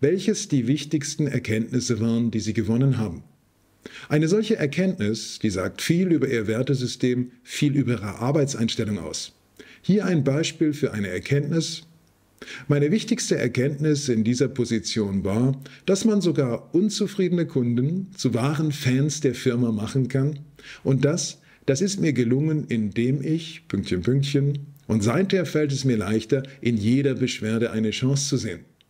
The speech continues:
Auf diese Weise, da können Sie eine wichtige Botschaft über Ihre Einstellung senden und zugleich geben Sie indirekt das Versprechen ab,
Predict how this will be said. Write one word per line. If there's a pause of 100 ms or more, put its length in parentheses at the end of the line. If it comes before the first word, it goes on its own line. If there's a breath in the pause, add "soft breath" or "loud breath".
(560 loud breath)
Auf
diese
Weise,
da
können
Sie
eine
wichtige
Botschaft
über
Ihre
Einstellung
senden (180)
und
zugleich
geben
Sie
indirekt
das
Versprechen
ab,